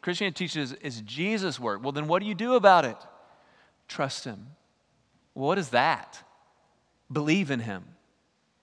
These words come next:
Okay. How do I, I'm gonna, I'm gonna go believe that. What, what, what is that?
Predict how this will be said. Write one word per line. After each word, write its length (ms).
Okay. 440
How 180
do 120
I, 220
I'm 140
gonna, 280
I'm 100
gonna 140
go 160
believe 500
that. 340
What, 200
what, 200
what 180
is 160
that? 360